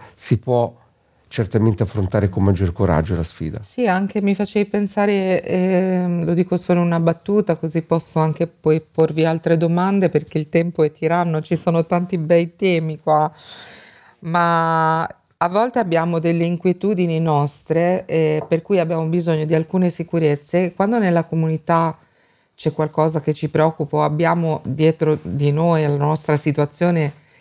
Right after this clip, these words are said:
Speaker 2: i nostri problemi, A volte, invece di essere quell'elemento, come diceva la parte introduttiva, eh, che diceva, "È fondamentale restare uniti, cooperare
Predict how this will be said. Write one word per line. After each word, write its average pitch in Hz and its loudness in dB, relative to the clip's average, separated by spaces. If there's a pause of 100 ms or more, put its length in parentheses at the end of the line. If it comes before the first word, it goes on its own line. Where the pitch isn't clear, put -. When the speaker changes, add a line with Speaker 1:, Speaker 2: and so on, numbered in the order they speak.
Speaker 2:
i 160 0
nostri 160 0
problemi, 160 0 (540)
A 175 0
volte, 185 0
invece 170 -2
di 190 0
essere 170 -2
quell'elemento, 156 0
come 151 2
diceva 156 0
la 156 2
parte 156 -2
introduttiva, 156 0 (400)
eh, 143 0
che 160 -4
diceva, 151 0
"È 160 0
fondamentale 175 2
restare 165 0
uniti, 170 2
cooperare 160 0